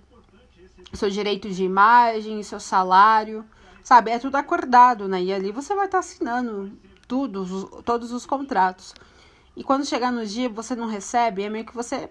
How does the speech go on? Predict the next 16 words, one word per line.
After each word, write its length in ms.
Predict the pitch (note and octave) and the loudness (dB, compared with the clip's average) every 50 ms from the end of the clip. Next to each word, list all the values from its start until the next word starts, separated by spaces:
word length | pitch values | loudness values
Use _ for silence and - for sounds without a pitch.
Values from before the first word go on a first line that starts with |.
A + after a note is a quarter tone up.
| _ _ _ | _ _ _
tipo, 220 | - - - - B3 | -18 -16 -8 -6 -6
é 60 | A#3+ | -4
C 120 | B3 - | -4 -4
L 240 | B3+ B3+ C#4 C#4 D#4+ D#4+ | -4 -4 -4 -4 -6 -8
T, 380 | - - C4+ A#3 G#3 F#3+ G3 | -6 -4 -2 0 0 0 0
ou 120 | G#3 G#3+ G#3+ | -2 -4 -8
se 100 | - A3+ | -8 -10
você 180 | G#3+ - - | -10 -12 -12
trabalha 440 | B3 - B3 A#3 A3 A#3 A#3 A#3 A#3 | -4 -2 -2 0 0 0 0 -2 -4
como 240 | - C4 B3 A#3+ A#3+ | -6 -6 -6 -4 -6
um 60 | A#3+ | -6
P 200 | - - B3 B3+ | -4 -2 -2 -2
J, 480 | A3 F#3 A3 A3 A3+ A3 G#3 G3 A3 G#3+ | -2 0 2 2 2 2 0 -2 -6 -6
um 100 | A3 G#3+ | -6 -8
freelancer, 920 | - - A#3+ C4+ C4 B3+ A#3+ A#3 A3+ A3 G#3 G#3 F#3+ - - A3 G3 F#3+ - _ - - - - - _ - _ _ - | -8 -6 -6 -4 -2 -2 -2 -2 -2 -2 -4 -6 -10 -10 -10 -10 -10 -10 -14 _ -20 -20 -20 -20 -20 _ -20 _ _ -6
enfim, 480 | - D4+ D#4+ - - C4 G#3+ G3 - | -4 -4 -4 -4 -6 -8 -8 -10 -12